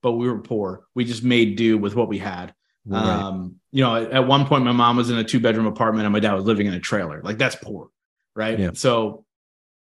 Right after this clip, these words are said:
Speaker 1: you had that. Um, and so if I didn't have that, if I was on the flip side, if my parents were wealthy, if they took care of everything, if I did okay in school, if I went to college, I'd be a fucking loser right now.
Speaker 2: <laughs>
Speaker 1: Like,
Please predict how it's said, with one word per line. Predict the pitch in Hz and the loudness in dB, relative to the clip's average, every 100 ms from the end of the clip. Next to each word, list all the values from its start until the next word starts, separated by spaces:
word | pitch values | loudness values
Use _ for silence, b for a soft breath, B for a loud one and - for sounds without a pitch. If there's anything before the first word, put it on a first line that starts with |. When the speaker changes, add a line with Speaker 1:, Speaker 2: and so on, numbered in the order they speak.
| - | -4
Speaker 1:
you | 139 | -2
had | 131 127 127 | 2 2 0
that. | 113 85 - _ _ _ - | -4 -8 -14 _ _ _ -8
Um, | 127 123 117 110 107 101 104 _ _ _ _ _ - | -2 0 0 0 -2 -4 -6 _ _ _ _ _ -6
and | 139 139 | -2 -2
so | 135 147 131 | 2 6 6
if | 175 165 | 4 4
I | 170 | 4
didn't | 139 147 131 | 4 2 2
have | 107 98 | -2 -4
that, | 87 - | -8 -6
if | 117 | 0
I | 139 | 2
was | 139 | 2
on | 151 | 0
the | 131 | -2
flip | - 120 | -2 -6
side, | - 92 90 | -4 -6 -6
if | 127 | -2
my | 120 | -2
parents | - 135 127 | 2 0 0
were | 123 | 0
wealthy, | 113 107 104 101 | 0 0 -2 -4
if | 95 | -4
they | 117 | -4
took | 110 139 - | -2 -4 0
care | 127 117 | 0 2
of | |
everything, | 107 101 - 101 98 | 0 -2 -8 -8 -6
if | 98 | -2
I | 113 | 0
did | 117 131 | 2 2
okay | 123 123 113 | 2 2 -2
in | 107 | -2
school, | - 113 98 | -4 -2 0
if | |
I | 107 | 0
went | 110 131 | 0 0
to | 123 | -2
college, | 107 110 95 90 - b b - | -4 -2 -2 -8 -14 b b -2
I'd | 165 185 | 0 0
be | 226 226 - - - | 0 0 -2 -6 -8
a | |
fucking | 131 - 151 139 135 | -8 -2 0 2 0
loser | 117 113 113 104 95 | 2 2 2 0 -6
right | 87 85 | -8 -10
now. | 82 - - | -14 -18 -20
Speaker 2:
<laughs> | _ _ _ _ - | _ _ _ _ -2
Speaker 1:
Like, | 135 135 - | 0 0 -4